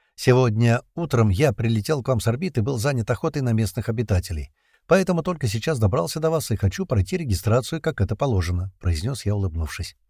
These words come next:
«Довольно опасное решение для новичка, но я рада, что вы смогли добраться до нас. Как прошла охота?» — заинтересованно спросила девушка. «Довольно удачно. Пара крыланов.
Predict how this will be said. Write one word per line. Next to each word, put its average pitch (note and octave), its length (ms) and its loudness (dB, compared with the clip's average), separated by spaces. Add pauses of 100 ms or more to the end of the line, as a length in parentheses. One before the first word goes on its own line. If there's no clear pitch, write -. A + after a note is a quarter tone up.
(640)
«Довольно A2 360 6
опасное A#2+ 340 2
решение C#3+ 360 0
для D3+ 140 -4
новичка, D#3+ 480 -4 (100)
но A#2+ 140 6
я G#3 140 8
рада, F#3+ 240 4
что E3 160 0
вы D#3 80 -4
смогли E3 280 0
добраться D#3+ 380 0
до D3+ 140 0
нас. D3 240 -4 (240)
Как A3 180 2
прошла A#2 320 4
охота?» — F#2+ 460 2 (100)
заинтересованно F#2 720 0
спросила G#2+ 460 -4
девушка. E2 400 -4 (480)
«Довольно G#2 460 6
удачно. D3 680 2
Пара G#2+ 340 8
крыланов. D3 640 2